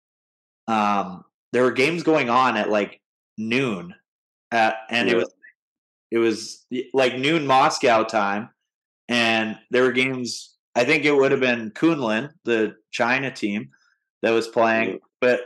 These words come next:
Speaker 1: and I just assumed, I was like, "Oh, it's just an afternoon game." But it, it's not. It's seven o'clock. Like, how the hell did you
Speaker 2: Yeah.
Speaker 1: guys play games? Like, how did your body feel when you're playing games at frickin',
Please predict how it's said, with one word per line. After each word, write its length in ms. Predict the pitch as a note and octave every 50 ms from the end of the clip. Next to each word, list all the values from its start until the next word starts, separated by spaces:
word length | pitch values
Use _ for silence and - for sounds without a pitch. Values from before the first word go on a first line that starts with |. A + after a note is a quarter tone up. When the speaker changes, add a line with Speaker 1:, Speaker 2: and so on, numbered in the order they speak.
| - - -
Speaker 1:
and 160 | B2+ C3+ C#3
I 140 | C#3+ D#3 E3
just 240 | D#3 D#3 D3+ -
assumed, 360 | C3+ B2+ - D3 D#3 D3+ C#3+ C3
I 100 | B2 B2
was 120 | B2 A2+
like, 140 | B2+ B2 B2+
"Oh, 200 | D#3 F3 D3 B2+
it's 220 | A#2 G#2+ - - -
just 180 | A2 - -
an 60 | G#2+
afternoon 540 | G#2 G2+ G2+ G2+ - G#2 G2+ G#2+ B2 D#3 D#3 C3+
game." 260 | A2+ G2 F#2 F2 - _ _ _ _ _ _ _ _ _ -
But 120 | - C#3 C#3+
it, 140 | C#3+ - -
it's 220 | D3+ D3+ D3+ C3+
not. 340 | C#3+ C#3+ E3 G3 F3 D3 B2+
It's 180 | C3+ C3+ - -
seven 280 | F#3 F3+ F#3+ F#3+ F3+
o'clock. 560 | F3 E3 - - E3+ F3 F#3+ F#3+ E3+ D3+ -
Like, 260 | - D3+ D3+ D3 - -
how 340 | - - - D#3+ F3 G3+ A#3
the 120 | A3+ A3 F3
hell 580 | C#3 D#3+ D3+ C3 A#2 A#2 A#2+ C#3+ - - - _ _ _ _ _ _ _ _ - - - _ -
did 180 | C#3 D3+ D3+ C#3
you 120 | D#3 F3+
Speaker 2:
Yeah. 60 | F#3+ F#3+ F#3
Speaker 1:
guys 200 | F#3 - - _ _ -
play 260 | D#3+ E3+ F3 E3+ D3
games? 680 | C#3+ D#3+ E3 E3+ D#3 C3 A2+ G#2+ G#2+ - - - - _ -
Like, 300 | C3+ C#3 C#3+ C3+ - -
how 200 | - D#3 F#3+ A#3
did 100 | A3+ G#3+
your 160 | A#3 F#3 C3
body 360 | A#2 A#2 G#2+ - - E3+ C#3
feel 300 | - - - A#2+ A2+ A2
when 140 | A#2+ A#2+ A#2+
you're 160 | B2 B2+ A#2+
playing 340 | - D3 D#3 D3+ C#3+ C3+ B2+
games 380 | B2+ B2 B2 C3+ C#3+ C#3 C3 A#2+
at 220 | A#2+ A2 - - - _ -
frickin', 440 | B2+ B2 B2 - B2 A#2 A2 G#2+